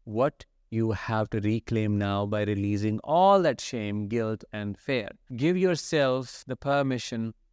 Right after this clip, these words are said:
to look good and take good care of yourself. With that, let's bring this episode to an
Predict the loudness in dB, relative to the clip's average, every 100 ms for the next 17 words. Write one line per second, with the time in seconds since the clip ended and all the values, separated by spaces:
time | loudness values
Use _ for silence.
0 | _ -4 0 0 -2 0 0 0 _ _
1 | -8 -4 -2 -2 0 0 -2 -6 -8 -4
2 | 0 0 0 -4 -6 -6 -10 -12 -16 _
3 | _ _ _ -4 0 4 4 2 0 -2
4 | -2 -6 -2 0 0 -2 -4 -6 -4 -4
5 | -2 -4 -6